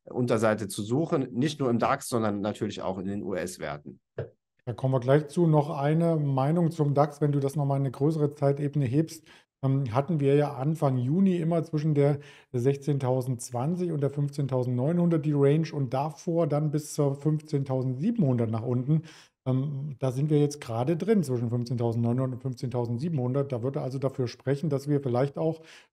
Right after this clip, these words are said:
Speaker 2: zu den Tiefs, einunddreißigster Mai war ja das, äh, Mai-Tief, nochmal eingeführt worden, hinlaufen können.
Speaker 1: Genau, das wäre das nächste logische Ziel auf der Unterseite. Sollten wir uns hier, sollten wir diese Marke nicht halten können von, äh, fünfzehntausendneunhundertfünfzig bis sechzehntausend im Future,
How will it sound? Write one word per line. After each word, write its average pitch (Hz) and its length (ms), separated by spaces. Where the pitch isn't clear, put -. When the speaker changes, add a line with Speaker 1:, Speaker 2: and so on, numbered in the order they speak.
Speaker 2:
zu 147 80
den 135 220
Tiefs, 175 280
einunddreißigster 131 680
Mai 123 320
war 127 140
ja 123 80
das, 120 240
äh, 135 100
Mai-Tief, 156 800
nochmal 143 280
eingeführt 151 840
worden, 156 480
hinlaufen 139 420
können. 104 280
Speaker 1:
Genau, 90 220
das 98 140
wäre 143 100
das 131 140
nächste 147 360
logische 143 380
Ziel 151 240
auf 120 140
der 117 120
Unterseite. 131 600
Sollten 123 240
wir 127 60
uns 120 160
hier, 123 260
sollten 117 220
wir 117 80
diese 120 160
Marke 110 400
nicht 113 220
halten 120 280
können 110 320
von, 107 240
äh, 98 160
fünfzehntausendneunhundertfünfzig 107 2250
bis 117 140
sechzehntausend 131 640
im 110 80
Future, 180 540